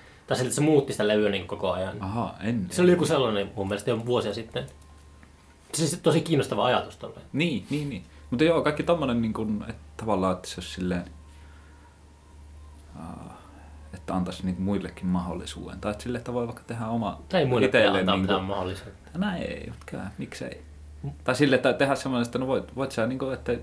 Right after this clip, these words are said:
Speaker 2: tai että jos sulla on vaikka moitittavaa tästä minun versiosta, niin sitten
Speaker 1: Teet
Speaker 2: tuossa on
Speaker 1: parempi.
Speaker 2: raidat,
Speaker 1: Teet
Speaker 2: niin voit
Speaker 1: parempi.
Speaker 2: tehdä niinku
Speaker 1: Niin.
Speaker 2: itselle se
Speaker 1: Kaikille
Speaker 2: omaan.
Speaker 1: kriitikoille vittu silleen, että
Speaker 2: Niin, niin. Tai silleen, että vain yksityiseen kotikäyttöön. <laughs>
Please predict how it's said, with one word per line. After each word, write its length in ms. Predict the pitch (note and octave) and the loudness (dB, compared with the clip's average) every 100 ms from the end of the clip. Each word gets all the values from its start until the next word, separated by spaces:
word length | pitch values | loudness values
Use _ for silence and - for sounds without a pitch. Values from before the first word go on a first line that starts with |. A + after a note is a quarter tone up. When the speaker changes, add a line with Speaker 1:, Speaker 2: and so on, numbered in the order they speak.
| - - - - | -6 -16 -18 -8
Speaker 2:
tai 100 | A2+ | -4
että 140 | A2 A2+ | -2 0
jos 240 | G#2 - - | -2 -6 -8
sulla 200 | - A2 | -2 -2
on 60 | |
vaikka 180 | G#2 - | -2 0
moitittavaa 560 | A#2 B2 G2 - F2 F2 | 2 4 2 0 -2 0
tästä 240 | - - | -2 -6
minun 320 | G2 G2 F2+ | -4 -2 -4
versiosta, 520 | D#2+ E2 - F2+ - - | -4 -6 -8 -12 -12 -14
niin 140 | F#2+ | -12
sitten 120 | - D3+ | 0 2
Speaker 1:
Teet 80 | C#3 | 6
Speaker 2:
tuossa 220 | C3 B2 | 6 8
on 60 | C3 | 6
Speaker 1:
parempi. 180 | B2 B2 | 6 6
Speaker 2:
raidat, 400 | C#3+ C3+ A2+ E3 | 8 8 8 6
Speaker 1:
Teet 100 | A#2 | 8
Speaker 2:
niin 80 | |
voit 100 | D3 | 10
Speaker 1:
parempi. 220 | C#3 C3+ C3 | 10 8 6
Speaker 2:
tehdä 240 | C#3 B2+ | 6 6
niinku 260 | A#2 A#2+ A#2+ | 6 4 4
Speaker 1:
Niin. 120 | C3 | 4
Speaker 2:
itselle 420 | E3+ D#3 A#2 A#2 | 6 6 8 6
se 340 | B2 - F#3 - - | 6 6 6 4 6
Speaker 1:
Kaikille 300 | F3+ E3 E3 | 10 10 10
Speaker 2:
omaan. 400 | D3 C3 A#2 A#2 - | 8 6 6 2 0
Speaker 1:
kriitikoille 680 | C#3+ C#3+ B2 A#2 A2 G2+ F#2+ | 4 6 4 4 4 4 0
vittu 200 | F#2+ G2+ | -6 -6
silleen, 220 | G2+ F#2 | -4 -6
että 100 | - - | -8 -12
Speaker 2:
Niin, 240 | - C3+ A#2 | -6 -4 -2
niin. 260 | G#2 D2+ - - | -2 -4 -8 -6
Tai 100 | G#2 | 0
silleen, 280 | B2+ A#2+ G2+ | 2 4 2
että 160 | G#2 | 2
vain 180 | G#2+ G#2 | 0 2
yksityiseen 640 | F#2+ G2+ F#2+ D2+ D2 F2+ F2 | 0 -2 -4 -4 -6 -6 -4
kotikäyttöön. 960 | F2 - F2 - - - - - - - - | -4 -2 -4 -4 -8 -10 -14 -6 -2 0 0
<laughs> 140 | B2+ | -2